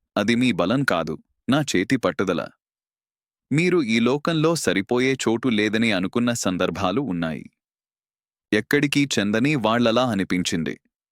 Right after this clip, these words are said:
కానీ వినండి, మీరు ఈ లోకానికి సరిపోవడానికి పుట్టలేదు. మీరు ఒక ఉద్దేశాన్ని నెరవేర్చడానికి పుట్టారు. మీరు వేరుగా ఉండటమే మీ పిలుపు.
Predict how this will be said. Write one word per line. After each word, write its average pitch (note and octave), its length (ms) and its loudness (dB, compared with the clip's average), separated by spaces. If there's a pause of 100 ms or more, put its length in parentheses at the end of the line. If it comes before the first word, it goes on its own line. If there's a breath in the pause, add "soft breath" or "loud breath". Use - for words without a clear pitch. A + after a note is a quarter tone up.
(720)
కానీ B2 300 2
వినండి, F#2+ 560 0 (280)
మీరు D3 240 2
ఈ A2+ 200 0
లోకానికి C3+ 600 0
సరిపోవడానికి F#2+ 880 -2
పుట్టలేదు. E2+ 640 -4 (1080)
మీరు E3 260 2
ఒక A#2+ 280 0
ఉద్దేశాన్ని C3 760 0
నెరవేర్చడానికి A2 920 -2
పుట్టారు. E2 480 -4 (1120)
మీరు E3 220 2
వేరుగా D#3 440 0
ఉండటమే A2+ 520 -2
మీ A2+ 200 0
పిలుపు. E2+ 440 -4